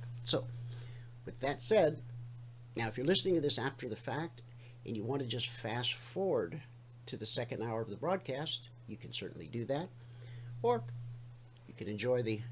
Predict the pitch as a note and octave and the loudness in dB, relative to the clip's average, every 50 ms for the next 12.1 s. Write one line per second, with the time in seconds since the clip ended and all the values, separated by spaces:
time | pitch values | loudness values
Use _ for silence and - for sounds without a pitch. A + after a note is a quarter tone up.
0 | - - - - - G#2 G2+ - - C2+ E2 D#2 C#2+ D2 - - - - - - | -8 -8 -6 -4 -2 -2 -2 -2 -2 -2 -2 -2 -2 -4 -4 -6 -6 -6 -6 -6
1 | - - - - - - - - - - - - - - - - - - - - | -8 -8 -4 -2 0 0 0 -2 -4 -8 -8 -8 -8 -8 -8 -8 -8 -8 -8 -6
2 | - - D3+ D3 D3+ C#3+ A#2 A#2 - E3+ E3 D#3 D3+ D3+ C#3+ D3+ D3 C#3 E2 F#2 | -4 -2 -2 0 0 0 0 4 6 6 6 6 6 4 4 4 4 2 0 0
3 | A#2 A#2+ C#3+ - - - - - - - - - - - - - - - - - | 0 -2 -2 -4 -6 -6 -6 -6 -8 -8 -10 -10 -10 -10 -10 -10 -10 -10 -12 -12
4 | - - - - - - - - - - - - - - - - - - - - | -12 -12 -12 -12 -10 -10 -10 -10 -10 -10 -10 -10 -10 -10 -10 -10 -10 -10 -6 -2
5 | - D3+ D#3+ E3+ E3 D#3 - E3 D#3+ D#3+ D#3+ E3 A#2 G#2+ - - C#3+ D#3 D3+ - | 2 4 6 6 4 4 4 4 4 4 4 4 2 0 0 0 2 2 2 0
6 | E3 D3+ C#3+ C3+ A#2+ A#2 A2 A#2+ B2 - - B2 A#2 D2 - - A#2 D3 D#3 - | 0 0 0 0 0 2 0 0 0 -4 -8 -12 -12 -10 -4 0 2 2 4 4
7 | E3+ E3 D#3+ C#3 - - - - - - - - - - - - - - - - | 4 2 2 2 0 -2 -2 -4 -6 -12 -14 -14 -12 -12 -12 -12 -12 -10 -10 -8
8 | - - - - A#2+ C#3+ C#3+ - - D#3 C#3+ C3 C3 C#3+ - - - - - - | -8 -8 -6 -2 0 0 2 2 2 0 0 -2 -2 -4 -6 -8 -12 -12 -12 -14
9 | - - - - - - - - - - A2+ B2 C3 C3 - - - - - - | -14 -14 -14 -12 -12 -12 -12 -12 -8 -6 -4 -2 -2 -2 -2 -4 -8 -12 -8 -2
10 | - - - - - - - - - - - - - - - - - - - - | -2 -2 -2 -2 -6 -16 -18 -16 -16 -16 -16 -16 -16 -16 -16 -16 -16 -16 -16 -16
11 | - - - - - - - - - - - D3+ D#3+ D3+ D#3 E3 D3+ - G#2 F2+ | -16 -16 -16 -16 -16 -16 -14 -14 -6 2 6 8 8 8 6 4 0 0 -2 -2
12 | F2+ | -2